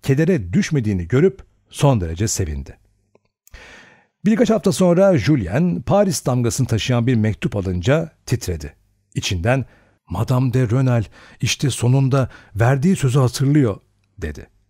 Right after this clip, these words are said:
Julien'le akrabalığı olduğunu ileri süren ve Paul Sorel diye imza atan bir adam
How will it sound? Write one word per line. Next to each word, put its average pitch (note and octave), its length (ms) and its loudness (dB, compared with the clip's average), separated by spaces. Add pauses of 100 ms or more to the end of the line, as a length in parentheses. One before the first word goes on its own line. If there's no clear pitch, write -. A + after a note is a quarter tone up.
Julien'le G3+ 600 4
akrabalığı D#3 680 2
olduğunu A2 380 -2
ileri G#2 240 -2
süren G#2+ 420 -2
ve A2+ 200 0 (300)
Paul G3 340 2
Sorel A2+ 580 -2
diye G#2+ 160 -2
imza G#2+ 380 0
atan F#2+ 320 -4
bir F2+ 220 -8
adam B2 300 0